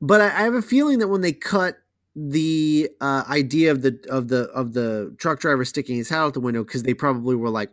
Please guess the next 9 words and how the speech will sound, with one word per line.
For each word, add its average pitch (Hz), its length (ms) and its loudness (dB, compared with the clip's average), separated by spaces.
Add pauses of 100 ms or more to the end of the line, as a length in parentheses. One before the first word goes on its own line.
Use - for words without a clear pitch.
"Oh, 214 300 6
right. 131 500 0
We're, 175 260 0
like, 156 240 0 (1200)
these 185 280 6
would 190 160 6
move 160 340 2
really 143 380 4
fast 120 580 -2